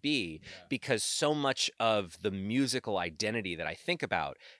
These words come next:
Speaker 1: either has to do with, well, what makes sense and fits in the box for the Living Tombstone,
Speaker 2: Mm.
Speaker 1: or my work for, you know, like, cartoon shows like, uh, Hell of a Boss or Hazbin Hotel, wherein, you know, the song,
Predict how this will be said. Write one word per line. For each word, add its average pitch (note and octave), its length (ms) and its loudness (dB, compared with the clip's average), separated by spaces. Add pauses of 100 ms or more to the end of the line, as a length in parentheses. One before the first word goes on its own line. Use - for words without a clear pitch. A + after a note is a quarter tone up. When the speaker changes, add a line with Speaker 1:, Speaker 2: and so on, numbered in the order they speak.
(200)
Speaker 1:
either C3+ 340 6
has A#2 300 0
to A#2 100 -2
do G#2 180 0
with, F#2 280 2
well, G2 440 2 (220)
what G#2 380 0 (640)
makes A#2+ 380 0
sense G#2 340 2
and F#2+ 220 -6
fits - 300 -2
in G#2+ 100 -4
the F#2 60 -4
box F2 380 0
for F#2+ 120 -4
the E2 100 -8
Living D2+ 240 -8
Tombstone, F#2+ 640 -4
Speaker 2:
Mm. A2 160 -18
Speaker 1:
or C#3 500 10 (260)
my A2+ 220 2
work A2 400 2
for, G2 640 0 (100)
you G#2 160 -4
know, F#2+ 140 0
like, E2+ 320 -4
cartoon D#3+ 440 -2
shows F#2+ 500 2
like, F#2 360 -2
uh, F#2+ 160 -2 (100)
Hell A2 260 -6
of G2 80 -8
a G#2 60 -6
Boss F#2+ 340 -4
or F#2 80 -6
Hazbin E2+ 400 -8
Hotel, E3 540 2 (280)
wherein, B2 540 4
you A#2 120 -2
know, F#2+ 320 2 (120)
the G#2 240 0
song, B2+ 800 4